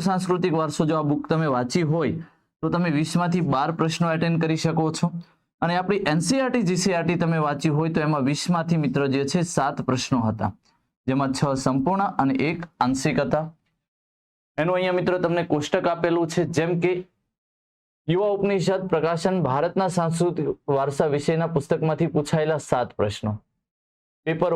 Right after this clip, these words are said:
વન સિરીઝ બી ની વાત છે અહીંયા મિત્ર. તો સિરીઝ બી જે છે એ સિરીઝ બી ની અંદર એ સાત પ્રશ્નો જે પૂછાણા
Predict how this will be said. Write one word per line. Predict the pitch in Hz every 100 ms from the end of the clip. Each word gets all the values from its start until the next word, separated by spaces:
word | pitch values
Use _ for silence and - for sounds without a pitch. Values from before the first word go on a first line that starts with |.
| 160
વન | 214 - 151 -
સિરીઝ | 156 170 151 - - _ _ - 131 120 127
બી | 160
ની | 170 180
વાત | 165 160 -
છે | 170
અહીંયા | 160 160
મિત્ર. | 151 160 175 _ _ _ _ -
તો | 180
સિરીઝ | 175 190 226 190 139
બી | 208 240
જે | 170 160 160
છે | 196 190
એ | 170
સિરીઝ | 180 185 165 135
બી | 190
ની | 220 190
અંદર | 180 185 175
એ |
સાત | 165 170 175 190 170
પ્રશ્નો | 170 - 175 165
જે | 165
પૂછાણા | 143 - 156 160 175